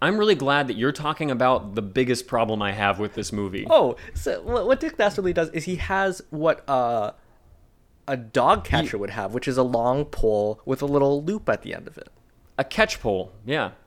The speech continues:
Speaker 2: And that's what he uses to, uh, so to capture Scooby. There's a what better word for it.
Speaker 1: Typically a, a loop of wire, which it appears to be here. And it's, it's a loop that by, um,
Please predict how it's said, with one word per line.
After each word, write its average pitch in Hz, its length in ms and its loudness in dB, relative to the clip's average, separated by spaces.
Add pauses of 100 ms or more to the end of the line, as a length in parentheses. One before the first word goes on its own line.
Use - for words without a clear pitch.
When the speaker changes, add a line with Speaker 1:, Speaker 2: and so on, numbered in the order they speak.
(140)
Speaker 2:
And 170 140 -2
that's 220 140 6
what 220 140 4
he 202 100 -6
uses 180 420 -4
to, 127 320 0 (520)
uh, 143 100 -8 (160)
so - 200 -2
to 156 140 -4
capture 117 440 -2
Scooby. - 540 -4
There's 120 200 -6
a 123 60 -4
what 113 140 -2
better 104 140 -2
word 101 180 -6
for - 160 -10
it. - 80 -14 (260)
Speaker 1:
Typically 226 400 4
a, 151 120 8 (460)
a 160 60 4
loop 185 300 4
of 131 180 2
wire, 110 460 2
which 107 220 -2
it 120 100 2
appears 120 420 0
to 113 100 -8
be 107 160 -4
here. 98 480 -2
And 135 140 -2
it's, - 280 -4 (340)
it's 151 140 -2
a 175 60 0
loop 208 260 -2
that 123 240 -4
by, 143 440 0
um, 120 340 -2